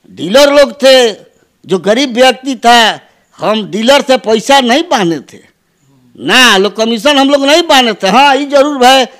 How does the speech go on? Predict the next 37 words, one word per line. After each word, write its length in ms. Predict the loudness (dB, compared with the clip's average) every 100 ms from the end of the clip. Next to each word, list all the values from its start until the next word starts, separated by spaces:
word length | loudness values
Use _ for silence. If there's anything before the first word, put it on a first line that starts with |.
| _ _ _
कि 100 | -2
आप 240 | 0 0 2
कह 140 | 0
दीजिए 260 | 2 0 -2
कि 120 | -2
नहीं 200 | -4 -4
मुखिया 300 | -4 -4 -4
जी, 100 | -4
बहुत 340 | -2 -2 -2
गरीब 320 | -2 -4 -2 -2
आदमी 360 | -2 -4 -4
है, 420 | -2 -2 -4 _ _ _ _ _ -14
हम 120 | -12
कहे, 300 | -8 -6 -6
"भाई 320 | -4 -4 -4 -10 -20 -14
डीलर 260 | -4 -2
साहब, 320 | -2 -4 -6 -4
जो 80 |
इसको 360 | -6 -8 -14 -12
थोड़ा 160 | -10 -8
मदद 300 | -8 -10 -12 -14
करना 240 | -14 -14
है, 100 | -16
इसको 220 | -16 -16
बेचारे 360 | -18 -14 -12 -12
को 140 | -14
मदद 260 | -14 -14 -16 _
कर 80 | -20
दीजिए।" 400 | _ _ _ _ _ _ _ _ _
हम 120 | -8
लोग 240 | -4 -2 -2
करते, 220 | -6 -4
बीपीएल 600 | -4 -6 -6 0 2 2
धारी 420 | 2 2 2 0
जो 160 | 0 0
नहीं 300 | 2 0 0
था, 340 | 2 2 2